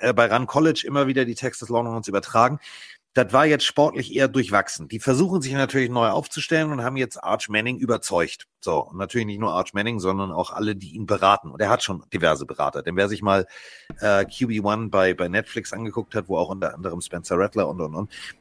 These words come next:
die Jungs wissen schon, was sie tun. Die haben schon Social Media Coaches, äh, Me-, Media Staff und so weiter und so fort. Ähm, ich find die Entscheidung mutig.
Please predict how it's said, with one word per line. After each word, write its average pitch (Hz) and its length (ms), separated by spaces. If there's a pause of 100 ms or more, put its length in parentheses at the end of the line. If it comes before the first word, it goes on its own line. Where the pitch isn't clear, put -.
(160)
die 113 60
Jungs 104 220
wissen 87 220
schon, 71 140
was 62 100
sie - 100
tun. 67 180
Die 71 120
haben 87 80
schon 85 160
Social 98 340
Media 101 300
Coaches, - 840
äh, 80 460
Me-, 78 300
Media 98 400
Staff - 400
und - 120
so 95 80
weiter 80 200
und 71 100
so 76 60
fort. 101 240 (420)
Ähm, 101 400 (380)
ich - 200
find - 280
die 139 100
Entscheidung 123 420
mutig. 185 520